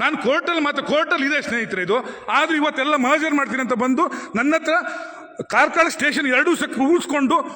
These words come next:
ಒಂದು ಸಿ ಸಿ ಕ್ಯಾಮೆರಾ ಏನಿಲ್ಲ, ನನಗೆ ಮಾನಸಿಕ ಹಿಂಸೆ ಕೊಟ್ಟು, ನನ್ನ ಹತ್ರ ಇಲ್ದಿರೋರೆಲ್ಲ ಬರ್ಸ್ಕೊಂಡು,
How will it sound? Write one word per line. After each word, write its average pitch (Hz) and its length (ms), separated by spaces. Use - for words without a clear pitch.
ಒಂದು 294 260
ಸಿ 311 200
ಸಿ 311 120
ಕ್ಯಾಮೆರಾ 302 300
ಏನಿಲ್ಲ, 277 300
ನನಗೆ 254 280
ಮಾನಸಿಕ 285 420
ಹಿಂಸೆ 302 360
ಕೊಟ್ಟು, 311 440
ನನ್ನ 262 160
ಹತ್ರ 269 160
ಇಲ್ದಿರೋರೆಲ್ಲ 311 520
ಬರ್ಸ್ಕೊಂಡು, 311 680